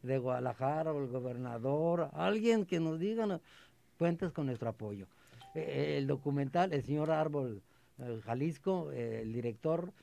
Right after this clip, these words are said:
y seis gentes más que salieron de una escuela, Adrián Saldívar. O, bueno, eh, siguiendo con lo,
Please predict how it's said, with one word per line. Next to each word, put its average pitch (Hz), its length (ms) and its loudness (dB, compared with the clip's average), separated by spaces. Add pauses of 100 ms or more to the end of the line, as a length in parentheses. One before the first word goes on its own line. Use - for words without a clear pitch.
y 123 120 -2
seis 165 320 2
gentes 151 320 2 (240)
más 139 200 0
que 143 100 -2
salieron 127 400 0
de 131 80 0
una 127 140 0
escuela, 160 460 0 (140)
Adrián 131 380 0
Saldívar. 110 460 -4 (840)
O, 139 380 -6
bueno, 104 260 -6 (240)
eh, 131 280 2
siguiendo 151 840 0 (400)
con 131 240 0
lo, 123 140 -6